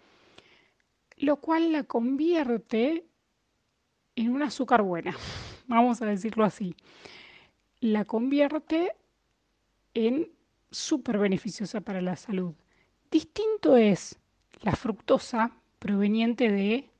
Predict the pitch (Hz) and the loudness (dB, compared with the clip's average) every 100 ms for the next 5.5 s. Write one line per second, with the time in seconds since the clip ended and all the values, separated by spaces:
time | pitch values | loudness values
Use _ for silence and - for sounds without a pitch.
0 | _ _ _ _ - 170 214 - 208 - | _ _ _ _ -10 -6 -6 -4 -6 -4
1 | 208 180 - - 190 165 - 190 180 - | -4 -4 -8 -6 -4 -4 -6 -6 -6 -2
2 | 220 202 180 214 156 165 190 180 165 - | 2 2 0 -2 -4 -4 -4 -4 -4 -2
3 | 214 196 185 185 175 - 202 175 196 185 | 0 0 0 -2 -4 -6 -10 -6 -4 2
4 | 202 190 185 180 180 180 190 190 180 - | 2 2 -2 -4 -4 -6 -6 -6 -8 -6
5 | 190 202 190 185 | -2 0 0 -2